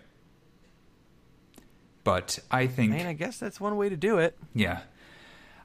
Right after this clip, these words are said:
Speaker 1: I don't know. I think this is gonna be the telltale sign next week, whether or not Hangman Page is back fully in or not. And
Speaker 2: It's weird, though, because, like, it seemed like they were, at least on this episode, it seemed like they were kinda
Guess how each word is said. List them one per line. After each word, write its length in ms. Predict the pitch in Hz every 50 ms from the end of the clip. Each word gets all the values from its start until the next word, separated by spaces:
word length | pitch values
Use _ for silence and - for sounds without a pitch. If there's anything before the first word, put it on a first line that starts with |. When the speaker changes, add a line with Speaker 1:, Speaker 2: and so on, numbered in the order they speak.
| - _ _ _ _ _ -
Speaker 1:
I 160 | - 165 175
don't 120 | 175 156
know. 140 | 131 117 107
I 100 | 101 113
think 200 | 123 - 180 151 -
this 140 | 131 123
is 80 | 131 131
gonna 160 | 123 135 113
be 80 | 104 104
the 80 | 90
telltale 420 | - - - 110 107 110 - 110 92
sign 300 | - - 107 92 90 90
next 280 | 92 90 - - -
week, 420 | 104 104 101 120 127 - - - - - - _ _ - - _ _ _ -
whether 340 | 107 107 107 107 104 110 104
or 60 | 98
not 180 | 98 95 95
Hangman 400 | - - 104 95 92 92 92 92
Page 300 | 95 - 104 95 90 -
is 160 | - 92 85 - - - - _ _ _ - -
back 280 | 139 90 82 82 -
fully 380 | - - 110 95 87 80 85 87
in 120 | 85 82
or 80 | 78 78
not. 380 | 78 80 80 82 - - - - - - - - - - - - - - - - - - _ _ - - - - _ - - -
And 140 | - 95 92
Speaker 2:
It's 120 | - -
weird, 280 | 92 - 370 392 453 -
though, 120 | - 254
because, 360 | 240 220 233 - 240 233 202 -
like, 180 | 214 220 -
it 100 | 220 -
seemed 320 | - - - 349 381 370 -
like 240 | 320 277 233 -
they 100 | - 214
were, 200 | 196 190 190 175 165 - - - - _ - -
at 120 | 175 170
least 220 | 165 233 262 - -
on 140 | 208 170 156
this 180 | 185 208 -
episode, 380 | 151 139 - 127 - 156 - 180
it 60 | 165
seemed 220 | - - 220 254
like 180 | 269 247 220 -
they 120 | - 202
were 140 | 190 190 185 165 -
kinda 460 | - - 180 180 185 185 185 180 170